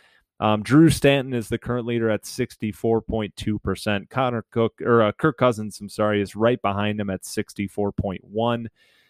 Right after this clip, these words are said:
So you had Drew Stanton and Ki-, Kirk Cousins right there at sixty-four percent.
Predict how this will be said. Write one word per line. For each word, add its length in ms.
So 120
you 40
had 80
Drew 240
Stanton 380
and 120
Ki-, 400
Kirk 220
Cousins 560
right 220
there 180
at 140
sixty-four 680
percent. 580